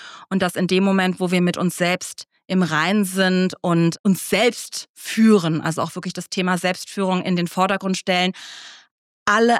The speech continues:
anderen Arten von Führung sich umso besser, umso authentischer manifestieren. Und das, finde ich, ist einfach immer so ein schöner Aha-Moment, den ich ganz oft höre. Manchmal kommt er auch erst zeitversetzt. Aber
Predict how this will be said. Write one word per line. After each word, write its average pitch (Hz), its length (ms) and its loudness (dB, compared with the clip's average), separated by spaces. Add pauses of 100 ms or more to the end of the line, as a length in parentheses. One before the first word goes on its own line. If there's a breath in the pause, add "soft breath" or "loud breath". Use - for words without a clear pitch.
(160)
anderen 190 920 2 (360)
Arten 185 460 0
von 185 260 0
Führung 165 720 4 (140)
sich 190 320 -2
umso 196 280 0
besser, 180 520 0
umso 180 240 -2
authentischer 175 580 -2
manifestieren. 185 920 0 (640 loud breath)
Und 190 100 2
das, 180 200 -2
finde 196 180 2
ich, 185 60 0
ist - 120 -6
einfach 180 240 0
immer 185 220 2
so 180 80 0
ein 180 80 2
schöner 185 320 0
Aha-Moment, 185 580 2
den 180 140 4
ich 175 100 0
ganz 175 220 0
oft - 320 -2
höre. 233 260 6
Manchmal 190 320 0
kommt 185 240 -2
er 160 80 2
auch - 100 -4
erst - 400 -4 (100)
zeitversetzt. - 960 -4 (560 loud breath)
Aber 175 380 0